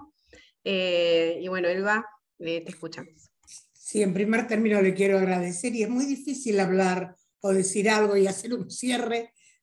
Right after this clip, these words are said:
Speaker 2: después de que hable Carlos, después que habló Carlitos. Eh, pero sí quiero hacer una reflexión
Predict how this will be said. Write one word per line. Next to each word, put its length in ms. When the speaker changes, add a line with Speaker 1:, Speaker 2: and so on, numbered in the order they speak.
Speaker 2:
después 420
de 160
que 80
hable 240
Carlos, 640
después 340
que 100
habló 180
Carlitos. 720
Eh, 760
pero 180
sí 140
quiero 160
hacer 180
una 180
reflexión 840